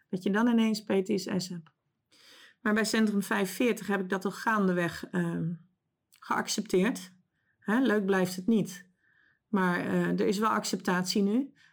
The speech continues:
En ze hebben daar ook voor gezorgd dat ik, eh, me wel beter voelde. En dat ik, eh, hè, toen niet zo, eh,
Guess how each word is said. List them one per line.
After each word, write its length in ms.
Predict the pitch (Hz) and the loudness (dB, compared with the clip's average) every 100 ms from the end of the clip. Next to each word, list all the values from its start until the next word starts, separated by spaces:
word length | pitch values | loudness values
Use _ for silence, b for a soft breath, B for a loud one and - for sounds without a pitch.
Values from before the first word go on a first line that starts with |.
| b | b
En 400 | - 196 185 185 | -4 2 4 4
ze 140 | 180 196 | 2 0
hebben 180 | 185 180 | 0 0
daar 160 | 175 | 0
ook 140 | 180 180 | -2 -4
voor 200 | 185 175 | -4 -2
gezorgd 460 | 185 170 175 170 | -2 -2 -2 -4
dat 120 | 180 | -4
ik, 180 | 180 180 | -4 -2
eh, 240 | 190 175 175 175 _ _ | -4 -2 -6 -8 _ _
me 120 | 196 | 0
wel 220 | 185 190 | 2 2
beter 360 | 175 226 277 196 | 2 2 2 -2
voelde. 360 | - 190 175 | 0 2 2
En 180 | 180 180 | 2 2
dat 140 | 185 185 | 2 0
ik, 200 | - - | -6 -6
eh, 80 | |
hè, 400 | 185 180 180 233 | -2 0 0 -2
toen 200 | - 190 | 0 0
niet 200 | 190 190 | 2 0
zo, 340 | - 202 190 214 | -2 0 0 0
eh, 340 | 196 185 185 | 0 2 2